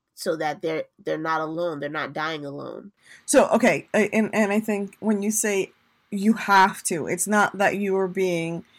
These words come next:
Speaker 2: mandated. It wasn't that you were being forced to go. This was something
Speaker 1: No,
Speaker 2: that
Speaker 1: this
Speaker 2: you
Speaker 1: is those moral laws that we need to be teaching our
Speaker 2: <laughs>
Speaker 1: robots. Yeah.
Speaker 2: I, I just wanted to make sure that that's where you were going with this.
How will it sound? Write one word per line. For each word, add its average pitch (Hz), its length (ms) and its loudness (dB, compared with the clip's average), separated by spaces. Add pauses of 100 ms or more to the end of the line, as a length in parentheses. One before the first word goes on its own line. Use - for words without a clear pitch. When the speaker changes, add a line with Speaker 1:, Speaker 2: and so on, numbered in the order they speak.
(540)
Speaker 2:
mandated. 202 880 6
It - 240 -4
wasn't 190 300 -2
that - 160 -2
you 180 180 -2
were 175 120 0
being 170 280 -6
forced 180 420 -2
to 175 60 -6
go. 165 200 0
This 175 180 -4
was 175 120 -4
something 180 280 -2
Speaker 1:
No, 196 60 2
Speaker 2:
that 185 100 2
Speaker 1:
this 214 100 -2
Speaker 2:
you 320 80 0
Speaker 1:
is 262 40 -4
those 254 240 2
moral 247 460 6
laws 233 340 4
that 196 140 2
we 202 80 -2
need 240 120 2
to 214 60 -4
be 202 100 -4
teaching - 340 2
our 381 140 4
Speaker 2:
<laughs> - 20 0
Speaker 1:
robots. 180 580 0
Yeah. 165 480 0 (260)
Speaker 2:
I, 233 200 2
I 196 100 -2
just 214 260 -4
wanted 226 200 2
to 233 60 2
make 226 200 0
sure 190 360 -6
that 180 180 -8
that's 175 300 -6
where 196 80 -4
you 202 200 -4
were 208 80 -4
going 175 360 -4
with 170 160 -12
this. - 420 -10